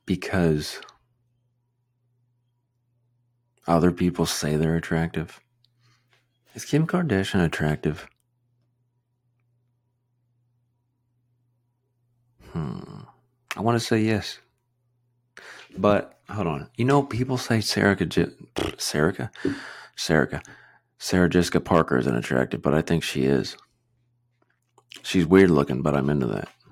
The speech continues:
Kim Kardashian looks like a, um, a tooth. A rich tooth. Kanye West has mental illness. That's sad. But he's rich, so it doesn't matter. Yeah,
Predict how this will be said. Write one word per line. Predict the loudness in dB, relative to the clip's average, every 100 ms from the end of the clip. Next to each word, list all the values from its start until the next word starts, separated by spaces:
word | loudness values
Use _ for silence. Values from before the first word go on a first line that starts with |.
| _ _ -4
Kim | -2 2
Kardashian | 4 4 2 -2
looks | -4 -4
like | -4 -2
a, | -2 -2 -2
um, | -6 -10 -14 _ _ _ -16 -12
a |
tooth. | -6 -2 -2 -4 -20 _ _ _ _ _ _ _ _ _ _ _ _ _ _ _ -6
A | -2
rich | -2 -4 -8
tooth. | -6 -6 -10 _ _ _ _ _ _ -4
Kanye | 0 0 0
West | -2 -2 -4
has | -6 -4
mental | -4 -4
illness. | -4 -4 -6 -8 -14 _ 0 0
That's | -2 -8
sad. | -4 -4 -4 -10 -20 -20 -16 -14 -12 -12 -14 -18 -20 -20 -14 -2
But | 2
he's | 2 4
rich, | 4 4 -2 -12 -14 -20 _ _ _ _ -10
so | -4
it | -4
doesn't | -2 -4
matter. | -2 -4 -4 -10 _ _ -20 _ _ _ _ _ _ _ _ _ _ _ _ -18 -16 -16 -14 -14 -18 _ -2
Yeah, | 0 0